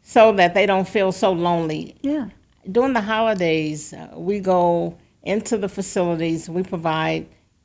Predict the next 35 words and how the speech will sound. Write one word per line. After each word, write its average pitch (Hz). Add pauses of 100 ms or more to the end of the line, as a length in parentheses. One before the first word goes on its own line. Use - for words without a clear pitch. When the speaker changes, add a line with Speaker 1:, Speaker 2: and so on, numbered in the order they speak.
(140)
Speaker 1:
Christmas 302
caroling. - (100)
Speaker 2:
Mm-hmm. 220
Speaker 1:
And 208
what 247
we 220
find 247
is 202
even 277
when 240
we're 247
getting 226
ready 220
to 202
go, 220
they'll 208
say, 226
"Can 240
you 247
sing 370
another 302
song?" 202
Speaker 2:
Oh, 226
yeah. 190 (400)
Speaker 1:
They're -
not 233
Speaker 2:
Yeah. 220
Speaker 1:
ready 226
for 220
you 196
to 175
leave 160
yet. -
Speaker 2:
Yes. 208
Speaker 1:
And 180